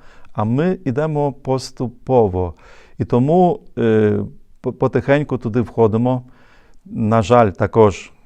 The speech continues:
часом через, е, смерть, якої не хочемо, якої Бог не створив, але яка є наслідком, е, гріха нашого.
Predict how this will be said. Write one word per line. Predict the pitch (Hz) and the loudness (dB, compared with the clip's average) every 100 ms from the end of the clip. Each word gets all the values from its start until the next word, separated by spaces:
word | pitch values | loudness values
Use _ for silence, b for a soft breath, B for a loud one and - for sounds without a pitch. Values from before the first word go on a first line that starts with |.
| _ | _
часом | - 107 - 95 | 0 0 0 -6
через, | 82 117 107 101 95 - - - 107 | -4 -2 0 -2 -4 -8 -16 -10 -6
е, | 95 92 | -4 -4
смерть, | 87 - 123 127 | -8 -2 0 0
якої | - - 104 | -4 -4 -2
не | 95 95 | -2 -4
хочемо, | - 127 127 127 127 123 123 b b b | -2 -2 -2 -6 -4 -4 -8 b b b
якої | - 120 | -4 -2
Бог | 95 104 - | 2 0 0
не | 98 | -6
створив, | - - 101 123 131 - b b b b - | -6 -6 -2 0 -2 -6 b b b b -8
але | 110 104 113 120 113 98 | -4 2 4 6 4 2
яка | 98 104 110 | -4 -2 -2
є | 104 107 107 104 92 - | 0 0 0 -2 -8 -14
наслідком, | 110 101 113 - 95 - 104 104 98 104 101 | -8 -2 0 -2 -10 -4 -2 -2 -6 -8 -6
е, | 98 | -4
гріха | 87 95 - 127 139 147 b b b - | -4 -6 0 0 0 -4 b b b -8
нашого. | 104 113 113 120 113 131 | -2 -2 -2 -6 -4 -4